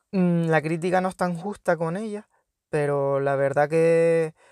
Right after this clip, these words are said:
tiene dos personajes carismáticos, uno es Elfo y el otro es Lucy, que es un demonio, que le da mucha vida a esta serie y hace, no sé, que tenga algo especial. Mm,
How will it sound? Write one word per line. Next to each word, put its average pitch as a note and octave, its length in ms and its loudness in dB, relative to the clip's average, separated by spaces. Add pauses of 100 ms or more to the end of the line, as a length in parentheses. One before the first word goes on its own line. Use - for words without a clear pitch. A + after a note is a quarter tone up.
(160)
tiene D#3+ 200 -2
dos E3 140 4
personajes E3+ 640 -2
carismáticos, D#3 840 -4
uno C#3 320 -10
es C#3+ 460 -8
Elfo E3 460 -2
y C#3+ 60 0
el C#3 120 -2
otro D3 260 -2
es D3 140 -2
Lucy, D#3+ 400 -6
que C#3+ 120 -8
es C3+ 60 -8
un D3 160 -10
demonio, E3 440 -4 (360)
que D#3 120 0
le D3 100 6
da D3+ 140 6
mucha D#3+ 680 0
vida D#3 280 -6
a D3+ 40 -6
esta D3 200 -10
serie F3+ 480 -6
y D3 160 -8
hace, D3+ 720 -4 (240)
no D3+ 120 -8
sé, E3 260 -2
que D3 120 -4
tenga D3+ 600 2
algo D3+ 320 -4
especial. F3 500 -4 (1300)
Mm, C3+ 560 -10